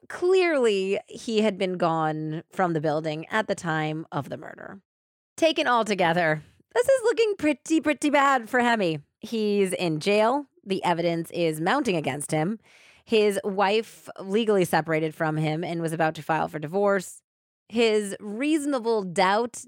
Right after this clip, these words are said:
defense that the defense attorneys were working on was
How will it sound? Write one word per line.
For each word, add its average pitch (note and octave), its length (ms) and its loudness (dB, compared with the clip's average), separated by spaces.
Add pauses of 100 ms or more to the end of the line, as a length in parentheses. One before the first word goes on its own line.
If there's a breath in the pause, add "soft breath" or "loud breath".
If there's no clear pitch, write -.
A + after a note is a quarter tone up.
defense B3 800 -4
that G#3+ 300 2 (160)
the G#3+ 420 -2 (140)
defense A3 260 0
attorneys A3+ 320 -2
were A3 80 0
working A3+ 240 -2
on A#3 240 0
was F3 260 0